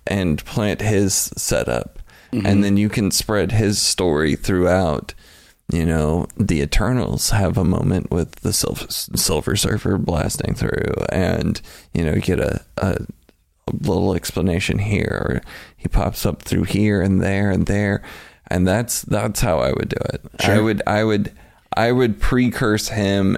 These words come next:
Speaker 1: in a way as, as he was. He is, he's the herald of Galactus. He's,
Speaker 2: Right.
Speaker 1: he's there to tease that he's coming.
Speaker 2: Right.
Speaker 1: So, so you tease him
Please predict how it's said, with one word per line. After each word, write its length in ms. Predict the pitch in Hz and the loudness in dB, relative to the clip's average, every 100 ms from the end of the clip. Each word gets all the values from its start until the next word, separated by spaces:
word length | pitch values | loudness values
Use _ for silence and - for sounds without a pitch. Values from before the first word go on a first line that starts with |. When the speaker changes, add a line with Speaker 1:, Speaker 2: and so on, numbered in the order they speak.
| - | 0
Speaker 1:
in 140 | 104 | 0
a 60 | 90 | 2
way 440 | 92 98 92 87 | 2 2 4 2
as, 560 | - 92 85 90 - - - | 2 0 2 0 -2 -8 -4
as 220 | 101 95 | -2 0
he 160 | 110 95 | 0 2
was. 500 | 92 80 - - - | 2 0 0 -2 0
He 140 | 101 | 2
is, 260 | 92 - - | 2 -2 -4
he's 220 | 113 101 101 | 0 2 2
the 160 | 98 | 2
herald 640 | - - 95 92 87 78 | 0 -2 0 2 0 0
of 180 | 71 90 | -2 -4
Galactus. 680 | - 58 69 - - - - | -2 -2 -2 -4 -6 -4 0
He's, 260 | 101 101 | 2 2
Speaker 2:
Right. 140 | 90 85 - - | 0 -6 -14 -2
Speaker 1:
he's 360 | 135 131 120 | 2 2 2
there 260 | 110 101 104 | 2 2 2
to 180 | - 95 | 0 -2
tease 580 | - - 107 104 98 | -4 -2 2 2 2
that 180 | 110 98 | 0 0
he's 240 | 104 92 - | 0 0 0
coming. 540 | 104 85 76 - - - - 98 | -2 0 0 -4 -8 -12 -12 -6
Speaker 2:
Right. 200 | 90 - _ _ _ _ - | -6 -6 _ _ _ _ -4
Speaker 1:
So, 420 | 117 110 98 92 | 0 2 2 2
so 200 | - 117 | 2 2
you 280 | 110 107 113 | 4 4 2
tease 600 | - 123 117 110 101 - - | 0 0 2 2 0 -4 -2
him 520 | - - 107 87 | -2 0 0 0